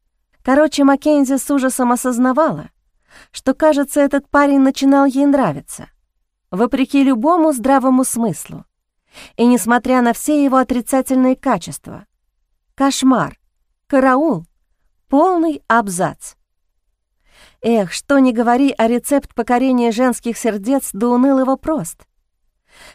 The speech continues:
К врожденному обаянию и поверхностно-пренебрежительному образу хулигана, которому на все и всех наплевать, нужно лишь добавить щепотку тайны. И вуаля, блюдо готово.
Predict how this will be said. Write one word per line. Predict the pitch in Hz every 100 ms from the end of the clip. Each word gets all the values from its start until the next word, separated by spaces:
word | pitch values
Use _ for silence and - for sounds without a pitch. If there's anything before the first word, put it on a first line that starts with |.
| _
К | 226
врожденному | 233 214 208 254 233 220 214
обаянию | - 220 226 226 269 247 233 233 _
и | 247
поверхностно-пренебрежительному | 254 233 247 240 214 208 208 202 220 226 226 233 240 214 202 208 208
образу | 240 208 208 202 208
хулигана, | 226 220 214 311 202 156 - _ _ _ -
которому | 226 247 233 226
на | 226 233
все | - 233
и | 202
всех | - 226
наплевать, | 233 226 254 311 302 -
нужно | 247 311 269
лишь | 262 262
добавить | 208 247 262 269 254 - _ _
щепотку | - 277 294 294 - 311
тайны. | - 160 143 - _ _ _ _ _ _ -
И | 294 339
вуаля, | 339 330 277 160 170 _ _ _ _ _
блюдо | 220 220 226 226
готово. | 240 381 226 160 180